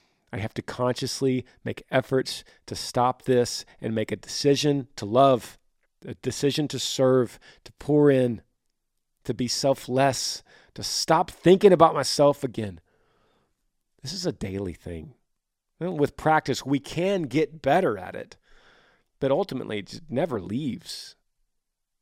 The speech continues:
As fallen creatures on this planet, that, that's just, that never leaves. I mean, look around. This is what we do. This is what we've always done as humans. So,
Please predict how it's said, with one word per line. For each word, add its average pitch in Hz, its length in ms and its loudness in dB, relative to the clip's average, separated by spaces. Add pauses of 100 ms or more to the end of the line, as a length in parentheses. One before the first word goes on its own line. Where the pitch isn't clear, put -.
(120)
As - 100 -18
fallen 117 400 -2
creatures 117 460 -8
on 98 100 -8
this 92 120 -12
planet, 123 600 -8
that, - 180 -10
that's - 160 -14
just, - 220 -18
that 117 140 -14
never 123 320 -4
leaves. 113 480 -12
I 104 40 -16
mean, - 220 -16 (500)
look 196 260 2
around. 196 540 4
This - 260 -8
is 131 120 -10
what 185 220 0
we 156 80 2
do. 185 420 2 (340)
This 143 100 -18
is 135 40 -16
what 180 120 0
we've 165 140 0
always 240 280 4
done 104 300 -6
as - 180 -10
humans. - 460 -10 (2250)
So, - 340 -10